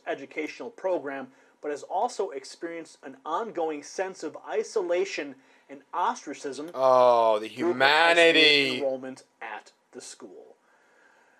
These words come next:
Speaker 1: So, if your kids were going to that school, how would you respond to this? If you had a daughter that was going to that school,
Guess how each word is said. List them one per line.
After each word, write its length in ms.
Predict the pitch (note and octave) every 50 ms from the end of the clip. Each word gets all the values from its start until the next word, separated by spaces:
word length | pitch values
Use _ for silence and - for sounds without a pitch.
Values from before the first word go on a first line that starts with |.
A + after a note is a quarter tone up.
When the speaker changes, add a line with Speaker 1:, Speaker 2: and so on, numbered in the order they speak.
| _ _ _ _ _ _ _
Speaker 1:
So, 560 | - - - - G3 F3+ E3+ E3 E3 - - -
if 180 | - F3+ - -
your 300 | E3+ F#3 A#3+ D4 E4+ D4+
kids 400 | - - - A3 G#3+ F#3+ D3 C#3
were 80 | D#3
going 320 | C#3 - E3 D#3 D#3+ D#3+ D3+
to 120 | - D#3+ C3
that 220 | C#3 B2+ B2 -
school, 500 | - - - - C#3+ A#2+ G#2+ - - - _ _ _ _ _ _ _ _ _ _ _ _ _ _ _ _ _ _ _ _ _ _
how 200 | - - C#4+ F4
would 140 | F4+ C#4 - F3+
you 80 | G3
respond 560 | F3 D#3+ C#3 - - - - C3 B2 A#2 A2 -
to 80 | -
this? 280 | - - - - - -
If 120 | C#3+ -
you 120 | A#3 C4 C4+
had 140 | D4+ D4+ A3+
a 40 |
daughter 480 | D#3+ C3 - E3 D3 D#3 D#3 D3 D#3 D3
that 140 | C#3+ C#3 C3
was 160 | C3+ C3 -
going 320 | - D3+ C#3+ C#3+ C#3+ C#3
to 80 | - C3+
that 180 | C3+ B2+ A#2+ -
school, 460 | - - - C#3 A2+ F#2+ - -